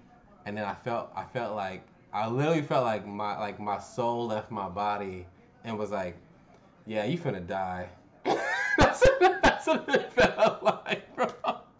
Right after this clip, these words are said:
That shit, that shit felt like, it was like, it was like a given. And I woke, and I look at the time,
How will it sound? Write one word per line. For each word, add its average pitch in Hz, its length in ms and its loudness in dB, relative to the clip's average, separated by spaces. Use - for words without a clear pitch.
That 233 260 4
shit, 202 340 6
that 220 300 2
shit 202 280 4
felt 185 200 6
like, 151 240 4
it 165 180 -2
was 147 120 -2
like, 113 360 0
it 160 80 6
was 180 160 8
like 131 180 2
a 117 160 -2
given. 113 720 2
And 123 140 0
I 117 140 0
woke, 131 260 2
and 123 100 0
I 120 160 4
look 135 180 0
at 135 100 -4
the 123 100 0
time, 120 500 -2